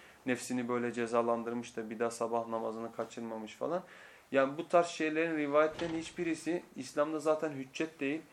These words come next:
ve Allah'ın rızası böyle aranmaz. Günah işlediysen günahın affı iki rekat abdest alıp kılacağın namazdır. Hasan hadistir, hasan hadistir. Ama am-, dileyen amel eder bun-, a-, amel edebilir bununla.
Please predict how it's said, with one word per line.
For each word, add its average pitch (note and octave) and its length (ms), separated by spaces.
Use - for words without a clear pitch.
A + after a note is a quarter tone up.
ve B2+ 80
Allah'ın C3+ 580
rızası D3 460
böyle D3 240
aranmaz. C#3+ 640
Günah D#3+ 260
işlediysen D3 640
günahın D3 300
affı C#3+ 320
iki C#3+ 220
rekat C#3+ 320
abdest D3 440
alıp D3 260
kılacağın C3+ 440
namazdır. C3+ 540
Hasan C3+ 280
hadistir, B2+ 500
hasan D3+ 360
hadistir. B2+ 500
Ama C3+ 180
am-, C#3 380
dileyen C3+ 260
amel C3 280
eder C3 240
bun-, A#2+ 240
a-, A#2+ 180
amel B2 240
edebilir B2 500
bununla. A2 400